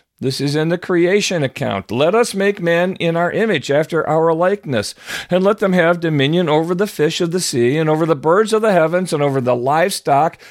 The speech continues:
and over all the earth, and over every creeping thing that creeps on the earth." So God created man in his own image. In the image of God, he created him. Male and female, he created them.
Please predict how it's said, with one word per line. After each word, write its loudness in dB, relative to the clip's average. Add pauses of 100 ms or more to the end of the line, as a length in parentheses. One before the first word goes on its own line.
and 2
over 2
all 4
the 4
earth, 0
and 0
over 0
every 2
creeping 0
thing -2
that 0
creeps -4
on -2
the -4
earth." -2 (480)
So 0
God 2
created 4
man -2 (120)
in 0
his 0
own 0
image. -2
In 0
the 0
image -2
of -4
God, 0
he -2
created -2
him. -4 (360)
Male 2
and -2
female, 0
he -2
created -2
them. -4